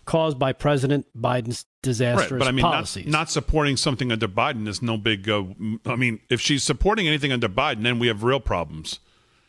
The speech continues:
Speaker 2: It's the fact that she doesn't, su-, she didn't support any of this stuff under Trump that I just read to you. At least that's what, according to,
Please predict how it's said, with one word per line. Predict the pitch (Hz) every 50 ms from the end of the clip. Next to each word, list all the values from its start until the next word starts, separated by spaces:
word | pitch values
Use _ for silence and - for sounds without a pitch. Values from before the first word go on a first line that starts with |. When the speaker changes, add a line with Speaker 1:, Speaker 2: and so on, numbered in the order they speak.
| _ _ _ _ -
Speaker 2:
It's | 135 120
the | - - 123
fact | - - 156 165 -
that | - 131
she | - - 139
doesn't, | 131 143 147 127 143 131
su-, | - 151 -
she | - - 143 135
didn't | 147 165 147
support | - 131 - - 139 135 127
any | 127 127
of | 123
this | 120 120 -
stuff | - 143 127 -
under | 135 127 117 107
Trump | 98 - - 185 175 165 - - - 107
that | 113 113 107
I | 104
just | 104 107 113 107 -
read | 117 107 104 101 85
to | - 107
you. | 87 80 78 -
At | - -
least | 113 127 123 -
that's | - 120 127 -
what, | - 120
according | 110 - 127 120 127 127 123 110
to, | - 117 110 110